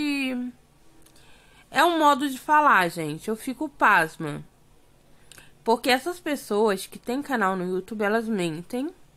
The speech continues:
Os adoradores assistem, bate palma,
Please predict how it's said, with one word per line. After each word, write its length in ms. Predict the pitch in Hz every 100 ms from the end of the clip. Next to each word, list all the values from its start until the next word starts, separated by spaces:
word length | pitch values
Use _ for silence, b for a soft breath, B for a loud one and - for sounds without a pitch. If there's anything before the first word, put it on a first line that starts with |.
| _ _ _ B B B B
Os 220 | 185 190
adoradores 1300 | 196 190 190 180 180 170 160 156 156 254 349 - - - _ _ _ - B B B
assistem, 880 | 175 190 - 175 170 180 254 277 294
bate 440 | 196 180 160 170 170
palma, 580 | - 160 160 185 254